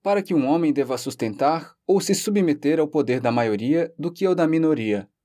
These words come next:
Maiorias e minorias não podem ser legalmente levadas em conta ao decidir questões de justiça. E todo esse papo sobre elas,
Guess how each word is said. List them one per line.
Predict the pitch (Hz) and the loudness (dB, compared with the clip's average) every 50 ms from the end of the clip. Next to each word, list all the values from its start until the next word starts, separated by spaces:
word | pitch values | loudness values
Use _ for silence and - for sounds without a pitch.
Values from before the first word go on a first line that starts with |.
| _ _ _ _ _ _ _ | _ _ _ _ _ _ _
Maiorias | 123 135 135 127 139 147 104 120 143 160 143 117 | -2 0 0 0 0 -2 0 0 0 0 0 -2
e | 113 117 | -2 -4
minorias | 113 117 107 101 104 110 135 143 123 - - - _ _ _ _ _ - | -4 -2 0 -2 0 0 0 0 0 -2 -6 -14 _ _ _ _ _ -4
não | 165 202 220 202 | -2 0 0 0
podem | 208 - 269 160 - 170 143 117 | 0 0 2 2 2 0 -2 0
ser | - 135 127 | 0 -2 0
legalmente | 120 127 123 120 113 110 110 123 143 147 - 123 | 0 0 0 0 0 0 2 0 0 0 -2 -2
levadas | 120 113 101 113 113 101 107 98 101 | -2 0 2 2 0 0 -2 -4 -4
em | 110 101 | -4 -4
conta | - - 135 147 156 147 - 156 147 147 - _ | -2 0 0 0 0 0 0 -2 -2 -2 -4 _
ao | - 170 | -2 0
decidir | 170 170 170 170 - 147 123 127 147 151 | 2 0 -2 0 0 -2 2 2 0 0
questões | 151 151 143 143 - 131 127 127 120 | 2 0 -2 0 0 0 0 0 -2
de | 127 123 | -4 -2
justiça. | 127 147 143 - - - 117 104 - - 98 98 - _ _ _ _ _ _ _ _ _ _ | 0 0 0 0 0 0 0 0 0 -2 -2 -2 -4 _ _ _ _ _ _ _ _ _ _
E | - 120 | -8 -6
todo | 123 - 170 180 156 143 | 0 2 2 2 2 0
esse | - - 120 101 | -2 -2 -6 -2
papo | - 127 127 127 123 - 110 | 2 2 2 2 0 -2 -4
sobre | - 120 107 104 110 107 | -4 -2 -2 0 2 2
elas, | 113 123 123 110 104 101 - - | 4 4 4 2 2 -2 -4 -8